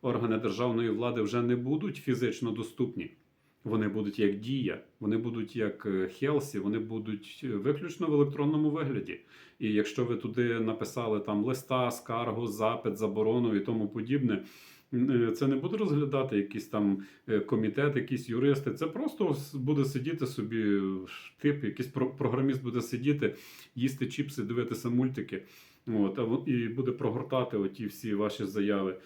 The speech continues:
І за-, захоче — прийме, не захоче — не прийме. Тому так воно вплине. Е, ну, гадаю, для першого разу досить. Якщо, е, вам такий формат, е, заходить, то, ну, то напишіть, і...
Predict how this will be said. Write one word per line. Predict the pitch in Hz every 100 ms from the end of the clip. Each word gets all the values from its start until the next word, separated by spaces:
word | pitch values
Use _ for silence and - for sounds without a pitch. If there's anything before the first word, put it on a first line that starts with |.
| - _
І | 123 117 120
за-, | 117 131 139
захоче — | 135 143 190 185 143
прийме, | 139 156 143
не | 127
захоче — | 113 110 127 110 117
не | 110
прийме. | - 92 90 85 - - - _
Тому | 131 143 151
так | 151 160 - -
воно | - 117 117 120
вплине. | - 104 87 80 - _ _ _ _ _ _ -
Е, | 117 110 101 101 95 - -
ну, | 151
гадаю, | 123 135 123 117
для | 113 110 113
першого | 113 123 - 110 117
разу | 117 110 117
досить. | 139 147 127 101
Якщо, | 104 - 110 107 104 - - -
е, | 107 104
вам | 107 117
такий | - - 113 104 101
формат, | - - 120 117 107 - - -
е, | 98 104 -
заходить, | 135 131 123 127 175 165 123 -
то, | - 104 101 98 - -
ну, | 147 123 98 -
то | -
напишіть, | 120 127 139 - 160 156 -
і... | - - - -